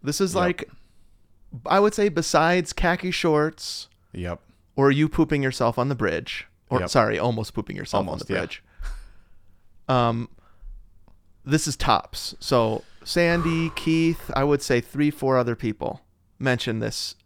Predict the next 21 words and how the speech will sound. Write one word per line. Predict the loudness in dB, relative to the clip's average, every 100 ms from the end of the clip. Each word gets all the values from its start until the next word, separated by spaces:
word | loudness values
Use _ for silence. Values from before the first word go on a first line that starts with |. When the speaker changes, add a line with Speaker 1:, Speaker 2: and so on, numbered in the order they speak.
| _ _ _
Speaker 1:
this | -2 0 2
moment | 2 2 2 -2
in |
particular | -4 -6 -6 -2 -2 -2
and | -2
the | -2
stuff | 0 0 2 -2
around | 2 2 2 0
it. | -6 -8 -12 -20 -20 -20 -20 _
Um, | 0 0 0 -4 -14 -20 -20 -6
if | -2
people | 0 4 6
are | 6
looking | 4 0 -2
for | -2
this, | -2 -2 -4
it's | -8
season | -4 -2 -2
four, | -2 0 2
episode | 0 -2 0 0
two. | 0 -4 -4